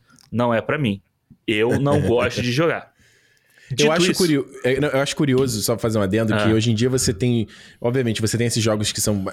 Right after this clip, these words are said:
Speaker 2: mais realistas, né? E ele simula câmeras reais, né? O God of War novo é assim, o Uncharted, o The Last
Speaker 1: Isso.
Speaker 2: of Us, o Horizon que você tá falando, o Red Dead Redemption.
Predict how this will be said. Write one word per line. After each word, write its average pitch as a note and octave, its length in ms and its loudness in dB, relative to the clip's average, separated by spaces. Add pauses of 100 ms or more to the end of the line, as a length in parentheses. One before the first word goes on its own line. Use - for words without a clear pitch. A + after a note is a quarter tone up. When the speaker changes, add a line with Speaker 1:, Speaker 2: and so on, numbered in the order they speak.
Speaker 2:
mais G2+ 320 0
realistas, G2+ 880 0
né? G#2 320 -2 (320)
E G2+ 340 -2
ele G2 240 0
simula A2+ 640 2
câmeras A2 400 -2
reais, G2 460 -2
né? F#2+ 100 -2
O F#2+ 100 0
God G#2 200 -2
of G#2 180 -4
War F#2 80 0
novo G2 240 0
é E2 40 0
assim, A2 520 0
o F2 180 -6 (120)
Uncharted, G2 640 -4
o - 20 -8
The F#2 80 0
Last F#2+ 220 2
Speaker 1:
Isso. G#2 120 0
Speaker 2:
of C3 140 2
Us, F#2+ 140 -4
o G2 100 -2
Horizon G#2+ 380 0
que G2 60 -6
você - 40 -10
tá G2 60 -4
falando, G#2+ 440 -2 (320)
o A#2+ 120 0 (240)
Red A2+ 180 0
Dead G2+ 220 -2
Redemption. A#2+ 500 0